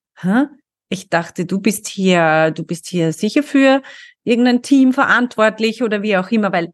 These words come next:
weil du so wirkst. Und genau das ist es, was im Endeffekt auch,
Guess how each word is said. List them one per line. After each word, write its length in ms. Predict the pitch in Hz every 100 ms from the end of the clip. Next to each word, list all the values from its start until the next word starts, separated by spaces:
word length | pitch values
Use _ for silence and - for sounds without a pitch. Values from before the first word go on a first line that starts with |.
| _
weil 160 | 196 185
du 100 | 180
so 340 | - 202 170 165
wirkst. 680 | 220 240 - - - - _ _ _ _ _ _ _ _
Und 140 | 247
genau 360 | 262 240 285 349 -
das 400 | 254 277 359 - _ _ _ _ _ _ _ _ _
ist 220 | 247 233
es, 160 | 254 208
was 260 | 208 208
im 180 | - 220
Endeffekt 540 | 208 208 202 190 - -
auch, 440 | 180 180 185 -